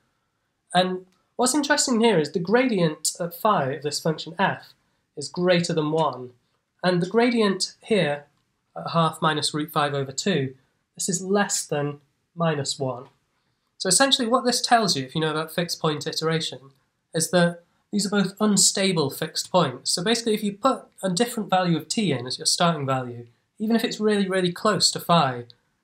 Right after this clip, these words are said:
your iteration is never going to converge to phi. So actually what we can conclude here then is for any other value of t, as long as it's not equal to a half minus root five over two, or it's not equal to phi,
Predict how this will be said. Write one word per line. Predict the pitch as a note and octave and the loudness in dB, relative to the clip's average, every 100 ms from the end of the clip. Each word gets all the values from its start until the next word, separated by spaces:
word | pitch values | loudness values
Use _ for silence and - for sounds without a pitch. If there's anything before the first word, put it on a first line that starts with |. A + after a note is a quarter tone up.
| _ _ | _ _
your | G3+ | -2
iteration | G#3+ G#3 G3+ E3+ | 2 2 2 -2
is | D3+ | -2
never | F3+ F#3 E3+ | 2 2 2
going | E3 E3 D#3 | 0 0 -2
to | - | -6
converge | D#3 D#3+ E3 D#3+ | -4 0 0 -2
to | - | -10
phi. | - E3+ D3+ C#3 - _ _ _ _ - | -2 0 0 -4 -14 _ _ _ _ -16
So | - | 4
actually | A#3 A#3 F#3+ | 4 4 0
what | G#3+ A#3+ | 2 2
we | B3 | 0
can | A3 | -4
conclude | - F3+ - A#3 F#3 | -2 -4 -2 -4 0
here | F#3+ D3+ | 0 0
then | B2 | -2
is | A#2+ - | -10 -14
for | - | -4
any | A3 A3 G3+ | -2 2 2
other | F3+ D#3 | 0 2
value | E3 D#3 D3 | 0 0 -4
of | C#3 | -6
t, | - G3 B2+ A#2+ _ _ _ _ | -4 -2 -4 -10 _ _ _ _
as | |
long | G3+ G3+ | 0 0
as | |
it's | E3+ - | -2 0
not | F3 F3 | 2 2
equal | E3 D#3 | -2 -4
to | D#3+ | -6
a | C#3+ | 0
half | E3+ D#3+ | 0 0
minus | E3 D3+ D3 | -2 -4 -4
root | D#3 D#3+ | -6 -4
five | D#3 C#3+ C3+ | -2 -2 -2
over | B2+ | -8
two, | - F#3 F3+ E3+ - | -6 -2 0 0 -4
or | - | -10
it's | C#3+ - | -10 -8
not | D#3 | -10
equal | C#3+ - | -12 -16
to | - - | -20 -8
phi, | G3+ F#3 D3 | -2 0 -2